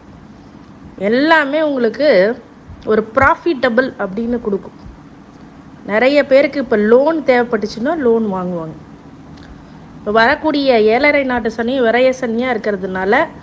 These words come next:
ப்ராப்பர்ட்டியை செக் பண்ணி, டாக்குமெண்ட்ஸை ப்ராப்பரா செக் பண்ணி வாங்குங்க. வீடு கட்டுங்க, நிலம் வாங்கலாம், வீடு கட்டலாம், நகை வாங்கலாம். நகை விக்கிற விலைக்கு வாங்க முடியுமான்னு கே-, தெரியல.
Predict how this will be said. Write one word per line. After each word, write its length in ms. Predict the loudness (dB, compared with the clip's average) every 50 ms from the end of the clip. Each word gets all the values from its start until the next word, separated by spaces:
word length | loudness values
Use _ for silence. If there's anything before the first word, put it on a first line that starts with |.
| -20 -20 -20 -20 -20 -20 -20 -20 -20 -20 -20 -10 -4
ப்ராப்பர்ட்டியை 800 | 0 2 2 2 2 0 0 -2 -2 -2 -2 0 2 2 2 0
செக் 280 | 0 -2 -4 -4 -4 -6 -8 -2
பண்ணி, 340 | 0 0 2 2 0 0 0
டாக்குமெண்ட்ஸை 800 | 2 2 2 2 2 0 -2 -4 -2 -2 -2 -2 -2 -2 -4 -6 -4
ப்ராப்பரா 460 | -2 -2 0 -2 -2 0 0 0 0 0
செக் 320 | -2 -4 -4 -4 -6 -6
பண்ணி 220 | -6 -4 -4 -4
வாங்குங்க. 480 | -4 -4 -4 -6 -6 -6 -6 -6 -8 -10 -12 -16 -20 -20 -20 -20 -20 -20 -20 -20 -20 -20 -14 -8
வீடு 260 | -4 -4 -2 -2 -2
கட்டுங்க, 420 | -2 -2 -4 -4 -4 -6 -10 -10 -12 -14 -16 -20 -20 -20 -20 -20 -20 -20 -20 -20 -20 -20 -20 -20 -18 -10 -4
நிலம் 300 | 0 2 2 2 2 2
வாங்கலாம், 360 | 0 0 0 -2 -4 -4 -6 -10 -16 -20 -20 -20 -18 -8 -4
வீடு 260 | -2 -2 0 2 2
கட்டலாம், 440 | 2 0 -2 -4 -4 -6 -6 -8 -10 -12 -16 -18 -20 -20 -20 -20 -20 -20 -20 -20 -20 -20 -20 -20 -20 -20 -16 -6
நகை 280 | 0 0 2 2 4 2
வாங்கலாம். 440 | 4 4 4 2 2 0 -2 -4 -6 -8 -10 -6
நகை 360 | -4 -2 0 2 2 2 2
விக்கிற 180 | 2 0 0
விலைக்கு 360 | 2 2 0 0 -2 -2 -2 -2
வாங்க 340 | 0 0 0 0 -2 -2
முடியுமான்னு 300 | -2 -2 -2 -2 -2 -2
கே-, 240 | -2 -2 -4 -4 -4 -2
தெரியல. 460 | 0 0 2 2 2 0 0 -2 -4